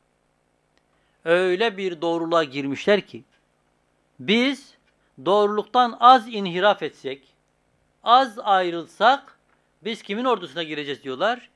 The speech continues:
Müseylime-i Kezzab'ın, yani kendisi normal bir insan olduğu halde, peygamberlik iddiasında bulunan ve Allah namına yalan söyleyen Müseylime'nin ordusuna katılacağız diyorlar. Yalan söylersek az bir şey.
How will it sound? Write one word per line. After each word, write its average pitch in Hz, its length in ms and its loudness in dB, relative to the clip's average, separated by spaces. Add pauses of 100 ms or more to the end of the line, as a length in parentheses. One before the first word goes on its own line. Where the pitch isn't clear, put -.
(240)
Müseylime-i 175 840 -6
Kezzab'ın, 143 640 -4 (420)
yani 185 460 2 (380)
kendisi 196 560 -4
normal 202 420 0
bir 202 100 -10
insan 202 340 -4
olduğu 143 300 -4
halde, 156 540 0 (400)
peygamberlik 196 800 -2
iddiasında 175 800 -4
bulunan 160 600 -6 (420)
ve 170 120 -2
Allah 226 460 2
namına 202 420 -2
yalan 196 480 0
söyleyen 175 800 -4 (240)
Müseylime'nin 190 720 -6
ordusuna 214 540 -4
katılacağız 277 540 -2
diyorlar. 196 320 -4
Yalan 196 260 0
söylersek 196 460 -6
az 147 160 -6
bir 123 60 -18
şey. 104 200 -18